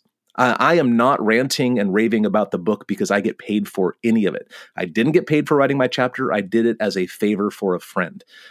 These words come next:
Um, all the photographs I donated, I'm not getting any royalties for them whatsoever. I am just pleased. I'm thrilled, honored to be a part of this project. Um, so when you hear me rant, don't think, "Oh, Cliff's making money on this."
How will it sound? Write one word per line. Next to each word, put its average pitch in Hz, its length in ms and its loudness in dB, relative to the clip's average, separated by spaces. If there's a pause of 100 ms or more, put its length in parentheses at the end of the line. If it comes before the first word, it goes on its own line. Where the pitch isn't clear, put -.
(120)
Um, 95 280 -2
all 113 200 2
the - 80 -2
photographs 139 580 2
I 87 80 0
donated, 117 800 2
I'm 95 100 -4
not 92 160 0
getting 101 220 -4
any 110 140 2
royalties 123 540 2
for 110 140 -2
them 104 220 0
whatsoever. 95 680 0 (340)
I 131 180 2
am 127 120 2
just - 280 -4
pleased. - 680 -2
I'm 104 220 -4
thrilled, 117 440 0 (260)
honored 110 500 0
to - 80 -18
be 110 100 2
a 92 80 0
part 147 240 2
of 85 120 -2
this 92 140 -6
project. - 500 -2 (380)
Um, 95 240 -2
so 110 200 2
when 110 160 2
you 113 100 2
hear 180 160 2
me 170 140 2
rant, 117 540 0
don't 131 180 2
think, 139 160 -2
"Oh, 117 180 2
Cliff's - 260 -2
making 110 260 -2
money 113 260 0
on 90 140 -4
this." 78 200 -14